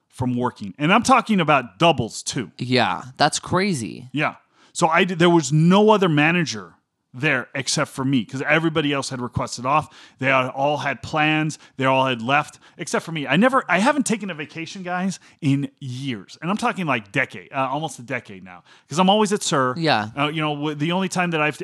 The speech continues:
Speaker 1: I've taken a vaca-, I've taken time off is, like, to go on the v-, wedding or the
Speaker 2: Past
Speaker 1: trips.
Speaker 2: trips and
Speaker 1: But those
Speaker 2: stuff.
Speaker 1: are only, like, three days. You know
Speaker 2: Yeah.
Speaker 1: what I mean? And I'm back at sur.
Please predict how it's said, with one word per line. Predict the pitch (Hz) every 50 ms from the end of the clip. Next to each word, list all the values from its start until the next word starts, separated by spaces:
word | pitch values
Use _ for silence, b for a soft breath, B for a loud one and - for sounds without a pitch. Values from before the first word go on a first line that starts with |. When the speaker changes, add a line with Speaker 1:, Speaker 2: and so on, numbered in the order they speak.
| -
Speaker 1:
I've | 139 135 123
taken | - - 160 147 - 151
a | 131 117
vaca-, | 127 117 - 147 147 - 131
I've | 123 120 104 _
taken | - 156 160 139 156
time | 143 - 147 131 123
off | 139 170 175 151 - 147
is, | 123 110
like, | 135 127 120 -
to | -
go | 117 127 127 123
on | 120 117
the | 117 110 110 104 b b b b b b b -
v-, | 147 123 113 104 - 151 -
wedding | 151 131 143 135 131 135 131 131 131 127
or | 123 120 113
the | 117 -
Speaker 2:
Past | - - 151 143 139 - - -
Speaker 1:
trips. |
Speaker 2:
trips | 131 113 104 - - -
and |
Speaker 1:
But | 180 170
those | 214 214 190
Speaker 2:
stuff. | 202 208
Speaker 1:
are |
only, | 208 202 196 190
like, | 175 156 139 -
three | - 160 170 151
days. | 143 139 123 104 87 - - - 131
You | 127
know | 123
Speaker 2:
Yeah. | 107 135
Speaker 1:
what |
I | 139
mean? | 147 143 135
And | 135 135
I'm | 131 127 117
back | - - 151 151 143 -
at | 127 -
sur. | - 139 117 92 -